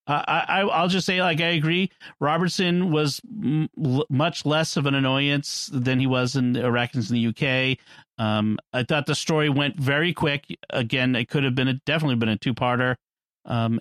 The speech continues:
and they didn't dwell too much on the political aspects. The, they could have, they could have been a lot more heavy-handed on the politics, and they weren't. And, uh, for that, I'm appreciative. They focused much more on the characters and the adventure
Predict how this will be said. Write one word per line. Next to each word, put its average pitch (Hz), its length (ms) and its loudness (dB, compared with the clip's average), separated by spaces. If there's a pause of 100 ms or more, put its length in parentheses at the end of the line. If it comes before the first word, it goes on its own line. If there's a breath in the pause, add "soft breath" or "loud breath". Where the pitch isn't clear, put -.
and 135 380 0
they 156 140 0
didn't 233 340 0
dwell 190 420 2
too 175 200 -2
much 135 440 0 (420)
on 135 220 2
the 127 140 0
political 139 560 0
aspects. - 680 -4
The, 143 220 0
they 165 140 0
could 285 240 0
have, 180 180 0 (240 loud breath)
they 220 100 0
could 277 140 0
have 220 200 -2
been 185 120 0
a 170 80 2
lot 180 220 2
more 170 120 2
heavy-handed 139 540 2
on 123 200 2
the 120 100 0
politics, 127 720 -2 (220 soft breath)
and 131 120 0
they 135 80 2
weren't. 107 380 -2 (120)
And, 127 140 -2
uh, 117 120 0
for 131 120 -4
that, 123 220 0
I'm 120 120 0
appreciative. 107 500 -4 (240)
They 123 80 -2
focused 127 340 -2
much 160 220 0
more 135 180 2
on 120 140 2
the 113 60 -2
characters 160 760 -2 (400)
and 127 380 0
the 120 120 2
adventure 113 720 0